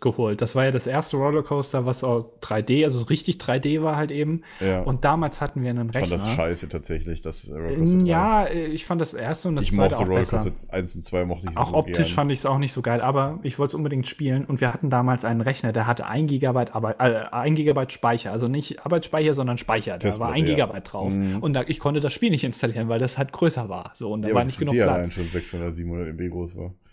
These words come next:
Speaker 1: Genau, und da, da war einfach nicht genug Platz. Und ich hatte damals schon für, ich glaub, Rollercoaster Tycoon zwei oder so, als ich das installieren wollte, musste ich damals Word-Dokumente löschen, weil einfach nicht genug Platz war. <laughs> Ja. Und dann haben wir uns damals einen neuen
Speaker 2: Ach
Speaker 1: Rechner
Speaker 2: ja.
Speaker 1: gekauft, extra dafür,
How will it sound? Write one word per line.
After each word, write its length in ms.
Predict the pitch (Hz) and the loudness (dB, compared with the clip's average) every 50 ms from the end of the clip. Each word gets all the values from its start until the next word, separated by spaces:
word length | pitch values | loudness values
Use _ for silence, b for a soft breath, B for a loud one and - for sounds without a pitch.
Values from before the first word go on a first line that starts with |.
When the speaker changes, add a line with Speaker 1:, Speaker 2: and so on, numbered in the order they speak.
| b b - | b b 4
Speaker 1:
Genau, 360 | 190 196 214 185 131 107 104 | 4 4 6 2 0 0 -2
und 260 | - 143 139 131 120 | -4 -4 -4 -4 -4
da, 60 | 135 | -6
da 220 | - - 139 127 123 | -4 0 0 0 0
war 80 | 107 | 0
einfach 200 | 113 117 - 147 | -2 -2 -2 -2
nicht 160 | 135 143 135 - | -2 -4 -4 -2
genug 220 | 160 143 135 - | -4 -4 -4 -2
Platz. 240 | - 175 160 - - | -2 -2 -2 0 -2
Und 100 | 143 135 | -2 -2
ich 120 | 123 - | 0 0
hatte 160 | 156 151 151 | -2 -2 -2
damals 440 | 131 - 147 175 202 214 208 202 - | -2 0 0 2 2 2 2 0 -2
schon 260 | - - 123 110 117 | -4 -4 -2 -2 -2
für, 200 | - - - 135 | -4 -4 -2 -2
ich 180 | 123 117 - - | -2 -2 -2 -2
glaub, 200 | - 123 113 - | -4 -4 -2 0
Rollercoaster 560 | 127 131 143 143 139 - 147 131 - 131 120 | 0 2 2 2 0 0 -4 -2 -2 -4 -4
Tycoon 340 | - - 123 117 - 113 104 | -2 -4 -4 -4 -2 -4 -6
zwei 400 | - - - 127 120 147 165 127 | -6 -6 -4 -2 2 2 4 4
oder 200 | 107 107 101 98 | 4 2 0 0
so, 120 | 113 117 | 0 0
als 140 | 113 120 120 | 0 0 0
ich 80 | 117 - | 0 0
das 180 | 175 147 - | 0 0 2
installieren 500 | 143 127 - - - 110 107 107 104 104 | 0 -2 -2 0 0 0 2 4 4 4
wollte, 200 | 110 113 113 139 | 4 4 2 4
musste 280 | 135 139 151 147 - - | 2 2 2 0 0 -2
ich 80 | 127 - | -2 2
damals 380 | 135 127 135 123 110 - - 127 | 2 2 2 2 -2 -2 2 4
Word-Dokumente 720 | 127 151 180 - 175 - - 127 120 131 127 120 - 131 | 4 4 4 2 -4 -4 -2 -2 0 0 -2 -2 0 2
löschen, 320 | 120 120 123 - 156 135 | 2 2 2 0 -2 -2
weil 120 | 127 139 | -2 -2
einfach 180 | 135 127 - 143 | -2 -2 -2 -2
nicht 140 | 127 131 - | -4 -2 -2
genug 220 | 156 147 127 - - | -2 -2 -2 -6 -2
Platz 300 | - 170 165 - - - | -2 -2 -2 -2 -6 -6
war. 180 | 101 - - - | -6 -4 -4 0
<laughs> 40 | - 170 | 2 4
Ja. 1160 | 190 254 285 302 262 - 294 285 285 160 151 127 - - - 135 123 104 113 131 131 - - - | 6 6 6 6 6 6 4 6 6 6 4 2 0 -2 0 0 0 2 2 2 0 0 0 0
Und 80 | 165 | 2
dann 160 | 170 160 156 | 2 4 4
haben 120 | 170 180 180 | 4 4 4
wir 60 | 185 | 2
uns 140 | 170 - - | 0 0 0
damals 300 | 165 160 175 180 170 - | 0 2 2 0 0 -2
einen 80 | 160 | 0
neuen 140 | 151 143 127 - | 0 0 0 2
Speaker 2:
Ach 20 | |
Speaker 1:
Rechner 240 | - - 87 87 - | 0 0 0 2 2
Speaker 2:
ja. 120 | - 95 95 | 2 2 2
Speaker 1:
gekauft, 260 | 98 107 113 120 120 | 0 -2 -2 -2 -4
extra 280 | 135 - - - 139 | -6 -6 -6 -8 -6
dafür, 520 | 123 117 113 113 - - 101 92 90 92 | -4 -2 -2 -4 -4 -6 -6 -6 -6 -8